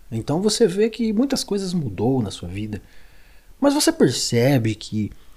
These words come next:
esse senso mais profundo de "eu sou", "eu sou", diga, "eu sou", ele é o mesmo, ele é o mesmíssimo que está fazendo o seu coração pulsar,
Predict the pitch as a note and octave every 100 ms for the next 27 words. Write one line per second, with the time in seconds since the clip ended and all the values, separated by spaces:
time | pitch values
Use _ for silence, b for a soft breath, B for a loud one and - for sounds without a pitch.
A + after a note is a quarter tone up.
0 | b b b C3+ - - G3 G#3+ D3 C3
1 | F#3 - C#3+ - C3+ B2 B2 - C#3+ F3
2 | F3 D#3+ D3 C3 A#2+ G#2+ - - - G#2
3 | G#2+ G2 E2+ - - - - - - -
4 | F#3 G3+ - F#3+ G3+ - - - - C#3
5 | B2+ E2+ - C3+ D3+ C3 - - G#2+ -
6 | - - - - - C4+ A3 B3 G3 A3
7 | F#3+ B2+ F#2+ - - - A#2+ C#3 F3+ F#3
8 | F#3+ C#3 B2 A#2+ B2+ D3+ F#3+ F#3 - -
9 | G2 F2+ b b b b F#3 F#3+ F#3 C3+
10 | B2+ C3 - G#2+ A2 G2 - F#2+ - B2
11 | - G#2+ G#2 G#2+